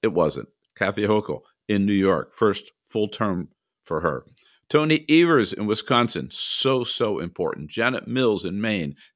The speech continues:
Gavin Newsom in California, J B Pritzker in Illinois,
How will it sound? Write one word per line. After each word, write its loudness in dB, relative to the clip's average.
Gavin 2
Newsom 0
in -4
California, 0
J 4
B 0
Pritzker 0
in -2
Illinois, 2